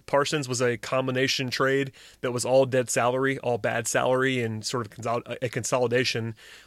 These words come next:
Jones, they might have liked, because Travis Schlenk u-, u-,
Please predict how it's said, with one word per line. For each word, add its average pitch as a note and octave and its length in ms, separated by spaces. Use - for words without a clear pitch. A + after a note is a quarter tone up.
Jones, D3 640
they D3 200
might B2+ 260
have E3 400
liked, D#3+ 420
because B2 220
Travis C3 260
Schlenk C3 140
u-, C3 180
u-, C3 120